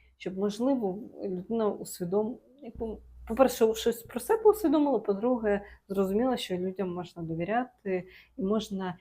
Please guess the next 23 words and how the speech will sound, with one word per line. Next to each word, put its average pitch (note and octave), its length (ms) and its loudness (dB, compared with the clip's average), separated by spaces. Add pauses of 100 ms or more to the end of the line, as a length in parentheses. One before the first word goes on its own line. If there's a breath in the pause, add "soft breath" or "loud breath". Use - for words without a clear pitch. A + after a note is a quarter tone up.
(140)
інакше F3 560 -4
будувати, E3 840 -10
і G3+ 120 -4
не F#3+ 140 0
завжди F3+ 400 -6
так F3 200 -12 (140)
бігти. F#3 560 -14
Тому F#3+ 200 -2
що, G3+ 280 -6 (300 loud breath)
звичайно, A#3 360 -2
це G#3 180 -6
все G3+ 280 -8
зв'язано F3+ 920 -4 (140)
ще - 280 -6
й F3 140 -6
з - 220 -16 (220)
віком, A3+ 400 -4 (160)
тому F3+ 240 -8
що, G#3 440 -10 (440 loud breath)
е, F3+ 220 -4
людина F3+ 500 0
маніакальна F3 920 -2
в D3+ 80 -10